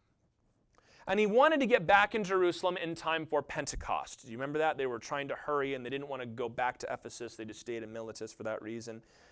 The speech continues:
He's bringing all those companions that we talked about. He's got Luke with him. You see the, the "we" in the first verse of our passage, verse seventeen there, that "we" were with him. And they're all representing the various churches he's planted,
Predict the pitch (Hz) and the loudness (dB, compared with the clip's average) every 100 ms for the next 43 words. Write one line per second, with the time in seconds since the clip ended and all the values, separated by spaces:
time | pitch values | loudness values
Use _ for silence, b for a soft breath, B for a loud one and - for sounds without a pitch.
0 | b b - 170 147 214 220 202 208 208 | b b -6 2 6 6 8 8 10 8
1 | - 220 - 185 196 202 202 190 202 196 | 4 -2 0 2 2 2 2 0 0 -2
2 | - 185 180 175 170 170 170 165 165 139 | 2 4 4 0 4 6 6 2 0 6
3 | 175 147 135 180 175 175 170 175 143 - | 6 4 2 2 2 -4 0 -2 -2 -4
4 | 165 156 147 b b - 151 143 135 160 | -2 0 0 b b 0 2 2 -2 -2
5 | 160 160 147 143 139 147 147 - - - | -2 -4 -6 -8 -6 -2 -2 -4 -16 -18
6 | _ _ _ 127 147 - 131 131 143 143 | _ _ _ 2 2 2 -2 0 2 2
7 | 143 131 135 - 135 135 - 139 135 139 | 0 -4 -6 -4 -6 -6 -12 -10 -6 -4
8 | 135 - 113 127 143 147 139 135 135 151 | -4 -4 -6 -6 -4 0 0 0 -4 -6
9 | 151 165 _ _ _ _ _ _ _ _ | -8 -10 _ _ _ _ _ _ _ _
10 | _ _ _ _ _ 135 180 247 269 247 | _ _ _ _ _ 4 8 10 12 10
11 | 226 190 202 196 170 175 175 165 - - | 6 2 0 0 2 4 4 2 -2 -2
12 | 175 185 180 196 - 175 175 185 196 | -2 -2 -6 -8 -8 -8 -4 -2 -2